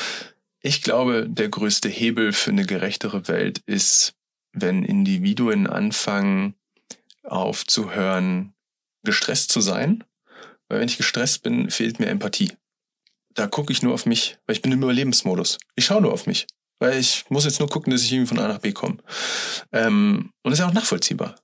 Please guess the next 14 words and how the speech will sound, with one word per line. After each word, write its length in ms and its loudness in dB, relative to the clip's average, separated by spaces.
äh, 200 -6
weil 160 0
das 160 0
halt 240 -4
urtief 720 0
in 80 2
uns 160 2
verankert 440 -4
ist. 280 2
Und 200 -4
wenn 220 2
wir 180 2
Gerechtigkeit 800 -2
wollen, 400 2